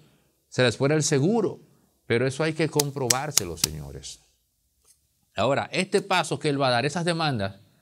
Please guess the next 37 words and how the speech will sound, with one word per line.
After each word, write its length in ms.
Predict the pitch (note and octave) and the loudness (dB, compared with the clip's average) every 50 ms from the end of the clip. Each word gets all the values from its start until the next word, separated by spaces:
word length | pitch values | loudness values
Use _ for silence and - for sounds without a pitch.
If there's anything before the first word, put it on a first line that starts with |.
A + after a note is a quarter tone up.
| _ _ _ _ _ _ | _ _ _ _ _ _
no 380 | - G#2+ A2+ A#2+ C3 C#3+ E3 F3+ | -2 2 4 6 6 6 6 4
le 140 | E3+ D#3+ C#3+ | 4 4 4
van 180 | B2+ C3 C3+ | 2 2 0
a 40 | C#3 | 0
ayudar 300 | C#3 C3+ B2 A#2+ A2+ A2 | 0 0 2 2 0 0
en 160 | G#2+ G2 E2 | -2 -2 -4
nada, 420 | D#2 D#2 D2+ D2 C#2 C#2+ D2+ - - _ _ _ _ _ _ _ _ _ _ | -4 -4 -4 -6 -8 -10 -12 -14 -18 _ _ _ _ _ _ _ _ _ _
salvo 560 | - - - - F#3+ G3+ A3+ A3 G3+ G3 F3+ | -8 -4 0 0 2 2 2 0 0 -2 -2
que 100 | D#3+ E3+ | -2 -2
no 140 | E3+ F3+ F3+ | -2 -2 -4
sea 500 | - - G3 E3 E3 D#3 D3 D3+ D#3 - _ _ _ _ _ _ _ | -2 -2 0 2 2 2 0 0 -4 -10 _ _ _ _ _ _ _
que 140 | - - C#3+ | -2 2 4
ellos 200 | D#3 E3+ E3 E3 | 4 4 2 2
quieran 360 | - E3 E3+ E3+ E3 D#3+ D#3+ | 2 2 4 4 4 2 0
afectar 540 | D3+ C#3+ - D3 C#3+ - - - D#3+ D#3 D3+ | -2 0 0 -2 -4 -2 -2 0 0 2 0
en 100 | D3 D3 | 0 0
lo 60 | D3+ | 0
adelante, 560 | D3 D#3 D#3+ E3+ D#3 D3+ C#3+ B2+ - C#3 B2 | 0 0 0 2 2 0 0 0 0 -2 0
en 80 | A#2+ A#2 | 0 0
lo 100 | A2+ G#2+ | 0 0
que 140 | A2 G2+ - | -2 0 0
queda 180 | C#3 D3 D#3 | 2 2 2
de 80 | D#3 D#3 | 2 2
juicio, 500 | C#3+ F#3 F3+ E3+ E3 - - B2+ B2 - - - - - _ _ | 2 4 4 4 4 2 2 0 0 -2 -6 -16 -20 -20 _ _
esa 300 | - C3 C3+ C3+ D#3+ D3 | 0 0 2 2 0 -2
táctica 580 | - - C3+ - - - - C#3+ - - C3 | 0 -2 -2 -2 -2 -4 -8 -8 -4 -2 -2
del 320 | B2+ B2+ B2+ C3 C3 B2+ C3 | 0 0 0 0 0 2 2
Ministerio 880 | C3 C#3+ D#3+ F#3 G#3 G3+ F#3+ F3+ F3 D#3 - - - E3+ E3+ E3 D#3+ | 2 2 4 4 4 4 4 4 4 2 2 0 0 0 2 2 2
Público 640 | D3+ D#3+ - G3+ G#3+ F#3 D#3+ C#3 C3 C3+ C3 A#2+ - - - _ - | 0 2 2 4 4 6 6 4 4 2 0 0 -2 -8 -20 _ -8
de 200 | G2+ A2 B2+ B2 | 0 2 4 4
estar 560 | A#2 - - - - - D3+ D#3 E3 E3 D#3 | 4 2 0 -2 0 0 2 2 2 -2 -6
filtrando 680 | D#3+ - D3 C3+ C3 A2 C#3 D3 D3 D3 C#3+ C3+ - - | -4 -4 -2 -2 -2 -2 0 0 0 0 0 -2 -4 -2
cosas 440 | - E3 E3 D3 - C#3 B2 - - | -2 0 0 0 0 -2 -4 -2 -2
a 80 | A#2 | -2
la 60 | G#2+ G#2+ | -2 -2
opinión 340 | G2+ G2 G2 G2 G2 F2+ | -2 -4 -4 -4 -4 -4
pública. 480 | E2+ - - D2+ D2 - - - - - | -6 -8 -12 -14 -14 -14 -16 -18 -20 -20